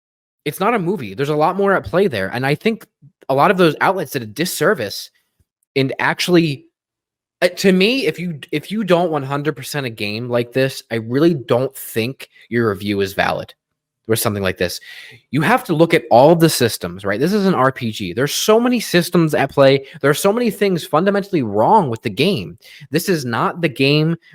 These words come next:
that was promised. And it's not even as much of, like, a, people are looking, they're like,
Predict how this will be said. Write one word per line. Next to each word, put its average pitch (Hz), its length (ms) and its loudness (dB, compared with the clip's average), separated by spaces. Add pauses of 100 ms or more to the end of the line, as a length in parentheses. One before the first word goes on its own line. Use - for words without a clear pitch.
(180)
that 131 140 2
was 117 120 -4
promised. 123 500 0
And 123 100 -6
it's 120 160 -4
not 165 240 0
even 170 280 -2
as 127 240 -4
much 139 240 -2
of, 113 120 -4
like, 113 240 0
a, 107 200 2 (320)
people 151 280 2
are 127 60 8
looking, 131 500 0
they're 117 220 6
like, 110 200 2